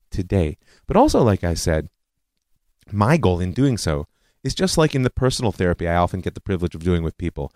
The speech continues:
Sometimes you have to look back at the young self, the one that lacked a full scope of understanding that would have given real agency,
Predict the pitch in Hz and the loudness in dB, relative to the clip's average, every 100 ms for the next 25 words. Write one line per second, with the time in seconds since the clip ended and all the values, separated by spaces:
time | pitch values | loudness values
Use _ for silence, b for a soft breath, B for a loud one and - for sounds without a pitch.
0 | b b - 190 220 208 147 - 110 117 | b b -4 -2 0 0 -2 -2 -2 -2
1 | 113 110 107 80 - - _ _ - - | -2 -2 -2 -2 -10 -14 _ _ -14 -8
2 | 104 101 107 113 - 104 76 - 110 135 | -2 2 2 0 0 -2 -2 -4 0 2
3 | 120 98 98 104 123 107 - 120 110 - | 0 -2 0 0 0 -4 -4 0 0 -2
4 | - - 107 113 - 98 95 92 - - | -6 -2 2 2 2 -4 -2 -2 -6 -4
5 | 98 104 107 87 87 85 - 92 98 92 | -2 0 -2 -2 -4 -6 -8 -6 -2 0
6 | 95 90 90 117 113 - 156 | 0 -2 -4 -4 -4 -2 -4